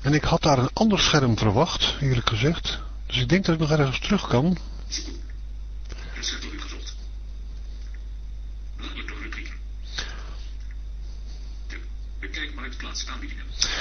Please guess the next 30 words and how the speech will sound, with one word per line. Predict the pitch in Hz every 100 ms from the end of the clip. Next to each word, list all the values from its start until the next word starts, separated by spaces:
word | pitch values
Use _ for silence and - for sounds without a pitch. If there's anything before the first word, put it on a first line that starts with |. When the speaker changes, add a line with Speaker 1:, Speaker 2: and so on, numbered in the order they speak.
| - -
Speaker 2:
Belangrijk | - - 120
door | -
rubrieken. | - - - - - - -
Speaker 1:
Oké, | 131 - - - - -
er | -
is | 147
een, | 139 127
eh, | 123 117 110
een | 113
recent | 120 113 151
door | 127
mij | 117 104
gezocht | 101 147 185 - 151
dingen, | 180 196
daar | 165
kom | - 110
ik |
straks | - 180 -
op | 165
terug. | 180 180 - - - - - - -
Een | 123 110
blader | 127 139 113 104
door | 110 107 120
rubrieken. | 101 107 107 165 208 190 - - - - - - - - - - -
Nou, | 135 113 -
als | 113
ik | 110
die | 110
dubbeltik, | 131 123 113 101 - - - - - - - -
dan | - 117 98